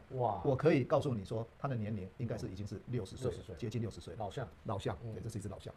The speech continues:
Speaker 2: 哦，
Speaker 1: 嗯。
Speaker 2: 那如果说再更前面一点的话，如果齿板数目更多，当然可以用这样子去判断。如果说它磨到这个阶段，但是后面是比较平的，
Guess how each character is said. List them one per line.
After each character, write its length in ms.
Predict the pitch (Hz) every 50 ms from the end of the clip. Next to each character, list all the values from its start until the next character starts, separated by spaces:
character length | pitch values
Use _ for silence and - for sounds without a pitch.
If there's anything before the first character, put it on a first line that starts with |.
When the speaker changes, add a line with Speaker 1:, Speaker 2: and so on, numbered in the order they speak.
| - -
Speaker 2:
哦， 120 | - 117 113
Speaker 1:
嗯。 60 | 95 - -
Speaker 2:
那 100 | - 185
如 100 | 175 175
果 80 | 175 143
说 80 | 160 160
再 80 | 165
更 140 | - - 143
前 140 | 117 139 131
面 100 | 139 135
一 40 | 143
点 120 | 135 95
的 40 | 104
话， 100 | 104 123
如 60 | 127
果 80 | 143 160
齿 100 | - -
板 100 | 123 98
数 60 | 113
目 60 | 110
更 80 | 113 104
多， 100 | 107 101 - - -
当 100 | - 147
然 80 | 139 123
可 60 | 131
以 40 | 117
用 100 | 117 113
这 60 | 113
样 80 | 110 101
子 80 | 101
去 100 | 92 -
判 100 | 120 120
断。 80 | 113 123
如 100 | 180 -
果 0 |
说 80 | -
它 140 | 240 233 226 - - - - - - - - - -
磨 140 | - 170 220
到 80 | 247
这 80 | 226 220
个 60 | 196
阶 80 | - 190
段， 100 | 190 180
但 80 | 196
是 80 | 196 196
后 100 | 190 220
面 80 | 214
是 60 | 196 214
比 60 | 139
较 40 | 175
平 200 | - - 113 135
的， 140 | 135 -